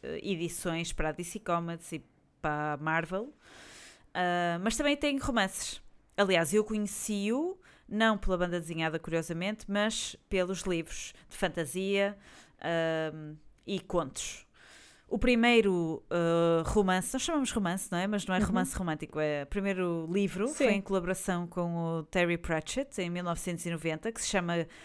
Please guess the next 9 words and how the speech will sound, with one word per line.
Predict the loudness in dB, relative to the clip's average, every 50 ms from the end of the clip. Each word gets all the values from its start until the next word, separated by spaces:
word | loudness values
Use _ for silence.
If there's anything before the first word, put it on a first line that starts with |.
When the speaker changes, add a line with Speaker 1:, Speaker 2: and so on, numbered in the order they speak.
| -20 -16 -12
Speaker 1:
Good | -2 4 6 6 6 6 2 2
Omens, | 2 4 4 2 0 0 0 -2 -2 -4 -2 0
ou | 2 2
As | 2 2 2
Belas | 2 2 4 4 2 0 0
Maldições. | -2 -2 -2 -2 -4 -6 -6 -4 -4 -4 -4 -4 -6 -6 -8
Foi | -4 -2 0 0
muito, | 0 -2 0 0 0 0 -2 -4 -8 -6
muito, | -6 -6 -6 -6 -4 -2 -2 -2 -2